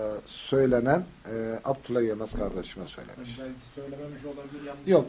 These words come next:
Speaker 2: anlamadım.
Speaker 1: Abdullah Yılmaz'a söylemiş, telefon açarak ve ben de kendisini aradım. "Hasan Bey," dedim, "sizi," dedim, "siz olun," dedim, "ben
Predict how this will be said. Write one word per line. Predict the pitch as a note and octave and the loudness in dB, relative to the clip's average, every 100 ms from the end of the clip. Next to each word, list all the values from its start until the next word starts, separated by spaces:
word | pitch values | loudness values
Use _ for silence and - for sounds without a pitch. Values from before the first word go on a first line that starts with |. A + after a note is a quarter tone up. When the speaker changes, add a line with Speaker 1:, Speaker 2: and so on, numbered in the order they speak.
| - | 4
Speaker 2:
anlamadım. | D3 D3 D3 | 6 6 4
Speaker 1:
Abdullah | E3 E3+ E3 | 8 10 10
Yılmaz'a | D#3+ D#3 D3+ C3+ C#3+ | 8 6 4 4 2
söylemiş, | C3+ A2 F#2+ G#2 C#3+ | 2 2 2 -4 -6
telefon | - C#3 C3+ C3 C3+ | 0 4 6 4 2
açarak | A2+ A2 G#2 C3 D3+ - | -2 0 2 2 2 6
ve | C3+ | 8
ben | D#3+ D#3+ | 10 10
de | D#3 | 6
kendisini | D3+ C#3+ C#3+ - D3+ | 4 4 2 2 8
aradım. | D#3+ E3 D#3 F3 F3+ - - - - | 10 10 10 8 6 -4 -18 -20 -6
"Hasan | C3 C#3 E3+ D#3 | -2 4 4 6
Bey," | B2 G#2+ | 4 4
dedim, | A#2 A#2 A#2 - - | 4 2 -2 -6 -20
"sizi," | - C#3 C3+ D3 | -8 -2 0 4
dedim, | C#3 D3 F3 - - - - - - | 6 4 0 -6 -20 -20 -20 -20 -16
"siz | - E3 D#3 | -6 -4 6
olun," | F3 F3 E3+ | 10 10 8
dedim, | E3 G3 F3+ | 4 4 8
"ben | E3 E3 | 8 8